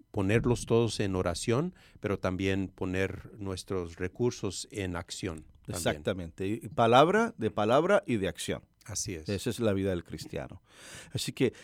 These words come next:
Speaker 2: también queremos, ah, eh, invitarles, eh, a un fin de semana explorando el sacerdocio. Se va a llevar a cabo del veinticinco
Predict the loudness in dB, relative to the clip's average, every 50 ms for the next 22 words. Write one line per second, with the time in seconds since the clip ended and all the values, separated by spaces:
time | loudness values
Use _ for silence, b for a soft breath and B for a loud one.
0 | B B 0 0 2 2 0 -2 0 0 0 2 2 2 0 0 -2 0 0 0
1 | 0 0 0 -2 -2 -2 -2 -2 -2 -4 -4 -4 -4 2 8 10 12 12 12 10
2 | 6 0 -2 -4 -8 -18 b b b b b b b b -4 -2 -2 -2 -2 -4
3 | -4 0 0 2 4 2 2 0 0 0 0 4 4 4 4 4 4 2 4 4
4 | 4 2 2 2 0 -2 -4 -6 -10 -4 0 2 2 4 4 4 4 2 4 6
5 | 6 6 6 4 _ -2 2 4 6 6 8 8 8 6 6 2 -2 -6 -14 -12
6 | -8 -2 0 2 4 6 6 4 4 2 0 -4 -10 -10 -4 0 2 4 4 6
7 | 6 6 4 4 2 0 2 0 0 -2 -8 -8 -8 -8 -8 -10 _ B B B
8 | B B B B B 2 4 4 6 6 6 8 8 8 8 8 6 8 8 10
9 | 12 12 12 10 8 6 2 4 4 4 4 4 2 2 -2 -4 -8 -8 -4 0
10 | 2 2 2 2 2 2 2 2 2